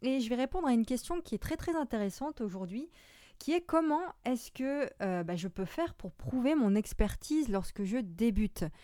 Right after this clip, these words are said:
Lorsque je suis débutant, là, j'arrive, je débarque et, euh, bah, comment on peut faire pour trou-, prouver son expertise ? Et puis d'abord, est-ce que je peux considérer que j'ai une expertise ?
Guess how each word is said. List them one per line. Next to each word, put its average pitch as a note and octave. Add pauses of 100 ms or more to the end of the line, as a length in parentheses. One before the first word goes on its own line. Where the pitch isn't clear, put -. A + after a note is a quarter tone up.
(220)
Lorsque C#4
je C4+
suis D4 (140)
débutant, D4
là, F#3
j'arrive, A#3
je E3+
débarque G#3+
et, C4+
euh, F#3
bah, F3
comment A#3+
on C4+
peut F#3+
faire A#3
pour G#3+ (140)
trou-, A3
prouver D4
son A#3+
expertise ? F#3
Et F3+
puis G#3
d'abord, A3+ (400)
est-ce B3+
que C#4
je G3
peux D4
considérer A#3
que G#3
j'ai G#3
une G3+
expertise ? E3+